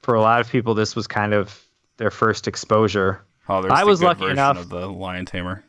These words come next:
Speaker 2: I mean, the
Speaker 1: Yeah,
Speaker 2: Waltz.
Speaker 1: the old W C W, uh, knee to the neck.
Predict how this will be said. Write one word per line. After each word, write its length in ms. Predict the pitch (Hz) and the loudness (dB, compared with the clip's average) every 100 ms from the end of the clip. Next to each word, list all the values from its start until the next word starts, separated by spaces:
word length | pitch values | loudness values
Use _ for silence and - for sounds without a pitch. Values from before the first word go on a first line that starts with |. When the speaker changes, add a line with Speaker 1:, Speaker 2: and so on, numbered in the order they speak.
| _ | _
Speaker 2:
I 60 | - | -12
mean, 180 | 95 92 | -8 -6
the 80 | 90 | 0
Speaker 1:
Yeah, 340 | 110 113 107 - _ | 2 2 0 -6 _
Speaker 2:
Waltz. 160 | 104 98 | -6 0
Speaker 1:
the 40 | |
old 160 | 135 131 | 0 2
W 220 | 131 131 | 0 -2
C 200 | - - | -6 -8
W, 720 | 127 127 127 139 131 123 117 - 120 | -6 -6 -2 2 4 4 2 -4 -2
uh, 240 | 113 110 | 2 2
knee 220 | 107 113 117 | 0 0 2
to 120 | 117 | 4
the 80 | 110 | 4
neck. 360 | 110 113 117 | 2 0 -4